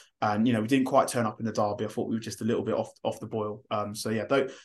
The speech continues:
let's, let's be honest. Yeah, those are the, I mean, f-, drawing to Fulham at home, that can happen to anyone, and, and you'll see that throughout the season. So I'm not that worried about that. But, um, yeah, I think the two things I'll mark us down for is obviously, you know, a bit poor in the derby at home, and then, um,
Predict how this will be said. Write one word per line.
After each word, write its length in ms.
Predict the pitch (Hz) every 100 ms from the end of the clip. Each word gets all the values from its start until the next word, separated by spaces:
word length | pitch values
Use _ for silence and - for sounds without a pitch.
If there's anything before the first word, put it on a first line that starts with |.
| _
let's, 200 | 165 -
let's 140 | 147 123
be 80 |
honest. 240 | 120 107 -
Yeah, 160 | 123 -
those 200 | 139 120
are 40 |
the, 100 | 123
I 40 |
mean, 140 | 127 120
f-, 100 | - 113
drawing 360 | 110 151 143 127
to 80 | 127
Fulham 220 | 131 113
at 60 | 110
home, 220 | 110 110
that 120 | 110
can 120 | 120
happen 220 | 107 107
to 120 | 104 107
anyone, 320 | 104 107 107
and, 160 | 107
and 100 | -
you'll 120 | 117 110
see 160 | 127
that 220 | 113 107 -
throughout 180 | 113 -
the 60 |
season. 320 | - 110 107
So 100 | 107
I'm 80 | 113
not 120 | 120
that 120 | 104 110
worried 240 | 107 104
about 240 | - 104 110
that. 180 | 104
But, 220 | - 104 -
um, 200 | 110 104 - - - _ _ -
yeah, 140 | 127
I 20 |
think 160 | 104 117
the 120 | 107
two 140 | 147 127
things 220 | 123 113
I'll 100 | 107
mark 260 | 110 107
us 100 | 107
down 200 | - 107
for 240 | 107 - 107
is 140 | 104 -
obviously, 360 | 107 - 107 95
you 120 | - 110
know, 100 | 107
a 500 | - - _ _ -
bit 180 | - -
poor 180 | 123 107
in 60 |
the 60 | 107
derby 320 | 110 104 107
at 80 | 104
home, 340 | 110 101 107 113
and 120 | 110
then, 160 | 107 107
um, 280 | 107 107